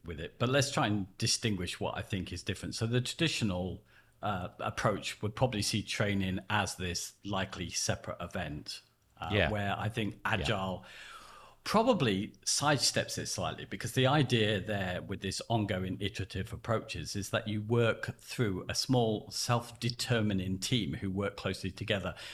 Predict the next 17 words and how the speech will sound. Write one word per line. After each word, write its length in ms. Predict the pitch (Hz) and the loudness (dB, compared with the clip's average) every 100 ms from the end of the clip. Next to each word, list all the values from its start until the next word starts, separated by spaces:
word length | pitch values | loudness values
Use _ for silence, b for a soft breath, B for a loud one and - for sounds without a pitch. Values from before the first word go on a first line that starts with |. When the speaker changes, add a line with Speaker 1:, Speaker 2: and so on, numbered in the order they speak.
| B B | B B
Speaker 1:
and 200 | 123 120 | 6 8
no 220 | 127 135 | 10 10
one 320 | 127 101 98 92 - | 8 4 0 -2 -4
has, 460 | - 95 92 95 - B B B B B _ - | 0 2 0 -2 -10 B B B B B _ 0
um, 320 | 101 101 98 - | 2 2 -2 0
exact 480 | 117 - 110 - - | -2 2 2 2 0
roles 420 | 117 117 87 85 | 4 4 2 -2
as 80 | - | -4
such. 260 | - - | -4 0
Obviously, 320 | 127 131 - | 2 2 2
everybody 380 | 98 110 107 95 | 2 0 0 -2
has 200 | 90 92 | -2 -2
their 120 | 92 85 | -4 -4
own 140 | 90 | -4
expertise, 640 | 87 - - - 113 90 | -4 -6 -8 -2 -2 -2
and 100 | - | -4
people 380 | - 92 92 113 | -6 -8 -8 -10